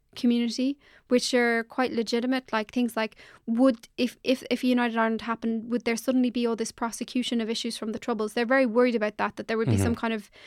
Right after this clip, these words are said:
Speaker 1: uh, retribution that would happen.
Speaker 2: Yeah.
Speaker 1: And also, would their identity continue to, to exist? Could it be sort of squashed out by this huge new sort of Irish identity, uh, identifying majority?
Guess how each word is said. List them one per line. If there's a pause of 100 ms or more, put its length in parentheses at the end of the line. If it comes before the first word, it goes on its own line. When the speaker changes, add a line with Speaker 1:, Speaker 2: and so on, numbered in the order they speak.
(300)
Speaker 1:
uh,
retribution (100)
that
would
happen. (100)
Speaker 2:
Yeah. (140)
Speaker 1:
And
also,
would
their
identity
continue
to, (180)
to
exist?
Could
it
be
sort
of
squashed
out
by
this
huge
new
sort
of
Irish
identity, (160)
uh,
identifying
majority?